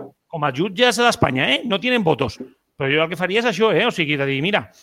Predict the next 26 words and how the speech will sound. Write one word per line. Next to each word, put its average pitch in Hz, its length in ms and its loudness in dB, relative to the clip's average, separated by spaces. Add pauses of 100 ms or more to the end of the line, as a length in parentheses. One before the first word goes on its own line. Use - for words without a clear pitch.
(640)
posem 190 260 -2
en 226 80 2
una 226 160 2
taula, 120 200 0
posem 185 280 0
els 202 120 0
jutges 202 340 -4
del 202 140 -2
Tribunal 202 280 -4
Superior 196 260 -2
de 190 60 -2
Justícia 175 260 -6
de 175 80 -4
Catalunya 139 360 -8
i 139 40 -10
els 131 160 -12
Mossos, 247 360 0 (320)
i 165 120 0
entre 151 200 2
els - 80 -2
cinc 254 340 -2 (180)
intentem 151 380 -2
pactar 170 280 -2
algo 202 360 4
per, - 200 -6
per, - 140 -10